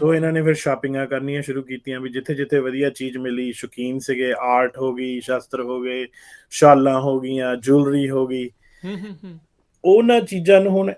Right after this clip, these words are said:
Speaker 1: ਅਮਰੀਕਾ ਆਏ ਨੂੰ ਸੌ ਸਾਲ ਤੋਂ ਉੱਤੇ ਹੋ ਗਿਆ।
Speaker 2: ਹੂੰ, ਹੂੰ, ਹੂੰ, ਹੂੰ।
Speaker 1: ਆਪਾਂ ਹੁਣ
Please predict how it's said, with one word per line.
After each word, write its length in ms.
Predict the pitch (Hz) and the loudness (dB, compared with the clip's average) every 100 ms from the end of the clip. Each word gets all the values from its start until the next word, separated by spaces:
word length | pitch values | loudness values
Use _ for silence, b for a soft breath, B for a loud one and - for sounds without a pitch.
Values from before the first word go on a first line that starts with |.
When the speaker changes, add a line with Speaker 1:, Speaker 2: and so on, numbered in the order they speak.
| 156 | -2
Speaker 1:
ਅਮਰੀਕਾ 440 | 151 147 156 185 | 0 0 4 6
ਆਏ 220 | 180 180 | 6 6
ਨੂੰ 160 | 180 180 | 4 0
ਸੌ 220 | - 147 | -2 -2
ਸਾਲ 260 | 143 143 139 | -2 -2 -2
ਤੋਂ 120 | 139 | -4
ਉੱਤੇ 220 | - 127 | -4 -6
ਹੋ 140 | 127 | -6
ਗਿਆ। 200 | 113 95 87 _ _ 180 | -8 -12 -16 _ _ -12
Speaker 2:
ਹੂੰ, 100 | 180 | -12
ਹੂੰ, 180 | 175 | -12
ਹੂੰ, 160 | 165 170 143 | -14 -16 -18
ਹੂੰ। 100 | 151 _ _ _ _ - | -20 _ _ _ _ -12
Speaker 1:
ਆਪਾਂ 240 | 135 147 | -6 -2
ਹੁਣ 120 | 147 | 0